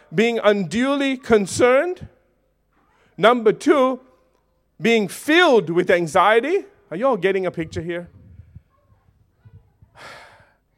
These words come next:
This is something that only you, if you've experienced this, you know what I'm talking about. You know, it, something goes wrong somewhere, something you didn't plan on going a certain way,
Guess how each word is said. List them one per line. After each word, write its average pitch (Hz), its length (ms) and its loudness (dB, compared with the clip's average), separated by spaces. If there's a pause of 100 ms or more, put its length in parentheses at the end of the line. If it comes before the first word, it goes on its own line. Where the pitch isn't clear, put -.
(420)
This 269 200 -4
is 214 140 -6
something 208 420 0
that 165 140 0
only 170 260 -2
you, 160 360 -2 (180)
if 160 160 -6
you've 202 140 -4
experienced 160 540 0
this, 139 140 -8
you 151 80 -6
know 147 120 -2
what 135 100 -2
I'm 120 80 -6
talking 120 280 -8
about. 101 280 -14 (1080)
You 127 100 -8
know, 131 280 -4
it, 151 420 -10
something 208 440 0
goes 170 260 -2
wrong 165 360 2
somewhere, 160 600 -4 (520)
something 196 340 -4
you 175 100 -2
didn't 165 220 0
plan 165 320 -2
on 156 220 -4
going 175 340 0
a - 20 -4
certain 170 320 -4
way, 160 360 -4